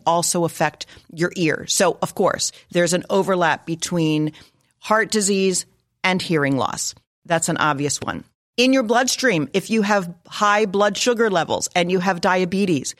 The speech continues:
that high blood sugar can be toxic to your eyes, to your kidneys, to your nerves, and to your ears. So there's a big overlap between diabetes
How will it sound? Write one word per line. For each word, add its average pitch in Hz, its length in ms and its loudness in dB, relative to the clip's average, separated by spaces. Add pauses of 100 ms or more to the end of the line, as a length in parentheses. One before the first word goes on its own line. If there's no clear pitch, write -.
(240)
that - 180 0
high 214 220 0
blood 208 280 0
sugar 165 300 -2
can 180 220 -2
be 180 120 -4
toxic 190 520 -4
to - 140 -2
your 180 200 0
eyes, 160 320 0
to - 140 -4
your 175 80 -2
kidneys, 170 480 -2
to - 100 -2
your 180 140 0
nerves, 180 440 0 (480)
and 190 260 0 (120)
to 202 200 0
your 160 280 0
ears. 160 460 0
So 185 260 2
there's 175 240 2
a 185 60 0
big 180 260 0
overlap 165 460 0
between 165 400 0
diabetes 156 800 0